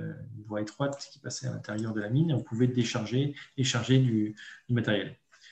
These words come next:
Il y a eu un coffrage en béton aussi qui a été réalisé pendant la guerre. Donc ça, c'est des questions,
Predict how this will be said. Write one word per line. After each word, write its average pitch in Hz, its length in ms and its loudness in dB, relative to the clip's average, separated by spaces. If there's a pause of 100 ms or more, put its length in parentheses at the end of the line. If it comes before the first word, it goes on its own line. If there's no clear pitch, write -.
(120)
Il 120 80 4
y - 20 4
a 113 40 4
eu 110 40 4
un 98 100 0
coffrage 147 400 8
en 120 80 10
béton 123 320 6
aussi 135 220 0
qui 120 80 0
a - 20 4
été 107 160 0
réalisé 101 340 0
pendant 120 200 0
la 95 120 -2
guerre. 113 200 2
Donc 120 120 -2
ça, 139 100 -2
c'est 123 120 0
des 107 140 0
questions, 135 460 0